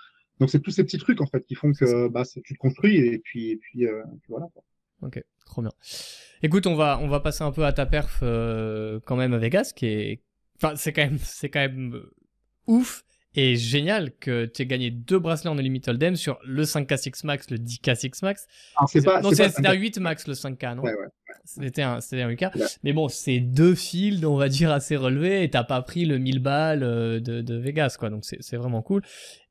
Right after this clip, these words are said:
Speaker 2: Et, euh, bah, je, je voulais savoir déjà, bon, t'as pas beaucoup de recul puisque c'était il y a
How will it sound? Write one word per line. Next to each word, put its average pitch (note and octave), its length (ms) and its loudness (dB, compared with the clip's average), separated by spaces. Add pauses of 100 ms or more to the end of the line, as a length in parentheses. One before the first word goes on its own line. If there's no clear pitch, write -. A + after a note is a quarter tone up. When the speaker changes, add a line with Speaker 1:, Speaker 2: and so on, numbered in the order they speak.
Speaker 2:
Et, C3+ 260 4
euh, A#2 560 -2
bah, C#3+ 140 -6
je, C#3 180 -4
je C3+ 100 -6
voulais D3+ 180 0
savoir E3 360 0
déjà, E3+ 400 0 (260)
bon, A#2+ 180 -10 (240)
t'as G#2 120 -8
pas D3+ 200 0
beaucoup C3+ 280 2
de D3+ 80 2
recul F3+ 340 4
puisque C#3+ 220 -2
c'était C3+ 300 -2
il C#3+ 60 2
y C#3+ 40 2
a E3+ 460 0